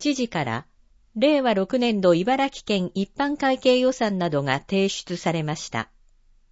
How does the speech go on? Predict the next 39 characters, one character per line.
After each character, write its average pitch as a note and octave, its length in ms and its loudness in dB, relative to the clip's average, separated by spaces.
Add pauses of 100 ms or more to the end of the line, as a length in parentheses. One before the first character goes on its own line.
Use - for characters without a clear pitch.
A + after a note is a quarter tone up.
(400)
オ B3+ 140 6
ー B3+ 40 0
バ C4 180 2
ー A#3+ 40 -4
ド A#3 160 2
ー A3 40 2
ズ F#3+ 140 -4
と D3 180 -2
は、 C3+ 180 -4 (280)
医 F3 100 -2
薬 B3 220 0
品 A3 340 -2
を G#3 240 -2
用 B3 240 2
法 A#3+ 260 4
用 B3+ 240 6
量 C4 320 2
を F3+ 60 2
守 G3 280 -2
ら G#3+ 120 0
ず E3 140 -2
に C3 240 -4 (120)
過 G3+ 160 0
量 B3+ 240 2
に A#3+ 160 0
摂 - 260 2
取 G#3 120 -4
す G3 160 -4
る G#3 100 0
こ G3 140 -4
と C#3+ 160 -2
を C#3 40 -2
言 C3 160 -4
い C#3 40 -6
ま C3 160 -8
す。 - 260 -20 (1120)
続 G#3 240 0
け A#3+ 180 -4
て、 - 280 -2